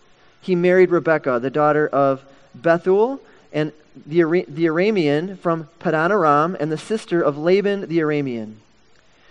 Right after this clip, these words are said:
Isaac pleaded with the Lord on behalf of his wife because she was unable to have children. The Lord answered Isaac's prayer, and Rebekah became pregnant with twins.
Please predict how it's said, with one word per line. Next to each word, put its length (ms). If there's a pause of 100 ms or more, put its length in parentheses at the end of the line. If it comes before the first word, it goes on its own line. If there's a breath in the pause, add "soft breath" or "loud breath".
(160 soft breath)
Isaac 380
pleaded 380
with 160
the 80
Lord 280
on 120
behalf 300
of 100
his 120
wife 280
because 220
she 140
was 220
unable 360
to 60
have 200
children. 560 (1080 loud breath)
The 80
Lord 260
answered 460
Isaac's 320
prayer, 480 (220 loud breath)
and 120
Rebekah 460
became 400
pregnant 480
with 240
twins. 580